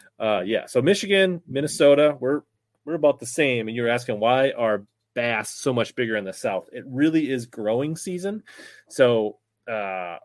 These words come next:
when we get that ice cap on our lakes, fish kinda, like, they eat just to maintain. They don't really grow in the winter. So bass down south can grow literally twelve months a year,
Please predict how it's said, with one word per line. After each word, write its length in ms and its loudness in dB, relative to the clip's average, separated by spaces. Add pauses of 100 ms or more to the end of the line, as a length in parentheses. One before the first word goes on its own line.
(100)
when 180 -4
we 80 -2
get 160 -4
that 160 2
ice 220 0
cap 240 0
on 120 2
our 100 0
lakes, 520 -4
fish 220 -4
kinda, 280 2
like, 440 -2 (420)
they 120 -8
eat 380 -10 (180)
just 280 -10
to 80 -2
maintain. 580 -4
They 100 -2
don't 160 -4
really 200 -4
grow 580 -2 (400)
in 120 -6
the 60 -6
winter. 380 -8
So 340 0 (600)
bass 300 0
down 240 2
south 360 2
can 200 -10
grow 220 0
literally 380 -4
twelve 280 2
months 240 -4
a 60 -16
year, 400 -4